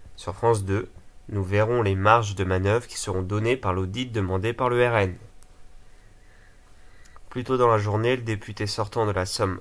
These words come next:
Jean-Philippe Tanguy, affirmait sur B F M T V que cette réforme serait abrogée à l'automne après consultation des partenaires sociaux et économiques. On va voir ça. La gauche comme l'extrême droite veulent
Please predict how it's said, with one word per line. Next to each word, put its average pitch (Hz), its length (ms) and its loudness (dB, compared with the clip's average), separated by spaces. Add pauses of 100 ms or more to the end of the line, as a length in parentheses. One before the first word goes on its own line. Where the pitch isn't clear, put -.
Jean-Philippe 123 500 -4
Tanguy, 110 440 0 (480)
affirmait 117 400 0
sur 101 240 -4
B 107 160 0
F 107 140 -6
M 98 120 -4
T 95 120 -4
V 104 260 -4 (400)
que 101 80 -8
cette 98 220 -6
réforme 110 420 -4
serait - 380 -4 (100)
abrogée 104 600 -2
à 101 100 -2
l'automne 101 400 -2
après 90 240 -4
consultation - 600 -8
des 98 100 -6
partenaires 92 460 -6
sociaux 113 340 -4
et 113 80 0
économiques. 107 840 -4 (2250)
On 120 60 2
va 120 100 4
voir 110 180 -2
ça. - 160 -6 (3250)
La 104 140 2
gauche 160 240 0
comme 113 200 0
l'extrême 110 300 -4
droite 135 220 4
veulent 113 280 0